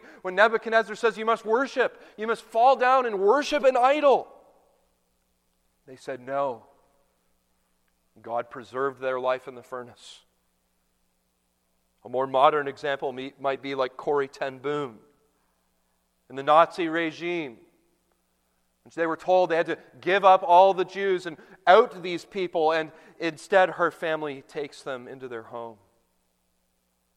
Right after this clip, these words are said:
and hides them and protects them. See, we cannot always obey the government, but Paul is right that we can always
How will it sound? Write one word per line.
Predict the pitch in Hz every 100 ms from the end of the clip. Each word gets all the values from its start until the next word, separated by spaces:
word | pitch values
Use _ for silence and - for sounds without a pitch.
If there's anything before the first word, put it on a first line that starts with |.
| _ _ _ _
and | 95
hides | - 127 127 117 -
them | 107 98
and | 95
protects | - _ 127 123 - -
them. | 110 107 _ _ _ _ _ _ _ _ _ _ _ _ _ _ _ _ _ _ _ _ _ _ _ _ _ _ _
See, | 147
we | 127
cannot | 123 165 147 131 -
always | 139 147 135 127
obey | 131 123 123 123
the | 113 113
government, | 123 117 107 98 _ _ _ _ _ _ _ _ _ _ _ _ _
but | 120
Paul | - 131 120
is | 113 127
right | 120 120
that | 117
we | 113
can | 113 117
always | - 113 110 107 -